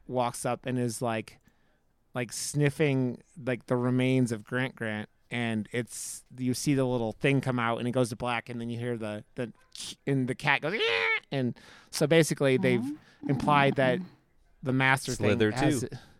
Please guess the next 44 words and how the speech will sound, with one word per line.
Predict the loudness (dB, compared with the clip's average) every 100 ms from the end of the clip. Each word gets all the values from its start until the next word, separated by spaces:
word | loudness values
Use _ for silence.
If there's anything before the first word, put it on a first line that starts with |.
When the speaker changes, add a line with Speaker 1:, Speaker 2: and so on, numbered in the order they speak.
| _ _
Speaker 1:
Yeah. | 2 2 0 _ _ _ _ _ _ _ _ _ -14 0
I | 4
want | 4 4
a |
Slither | 0 -2 -4 -4 -6
two. | -2 0 0 0 -2 -4
That | -12
would | -6
be | 2
Speaker 3:
James | 4 4 4
Speaker 1:
love | 6
Speaker 3:
Gunn, | 8 6
Speaker 1:
it. | 4
Speaker 3:
do | 0
a | 0
Slither | 0 -2 -2
two. | -2 0 0 0 -6 _
He, | -6 -4
he's | -4 -2 0
Speaker 1:
Just | 2
produce | 2 2 4 4
Speaker 3:
he | 2
Speaker 1:
it. | -2 -4 _ _ _ -14
Speaker 3:
Yeah, | 0 4 4 4 6
Speaker 1:
Just | 4 4
Speaker 3:
he |
would | -2 -4
have | 2
Speaker 1:
produce | 6 6 4
Speaker 3:
to | 0
Speaker 1:
it. | -8
Speaker 3:
just | -10
produce | -12
it. | -14 _ _ -20 _ _ _ _ _ _
Speaker 1:
Have | 2 2 2
James, | 4 8 8 6 2 _
uh, | 2 4 4 0
James | 2 2 2
Wan | 2 2 2 2
direct | 0 0 -2
it, | -4 -4 -2
and | -2
then | 0 -2 -4 -6 _
you | 4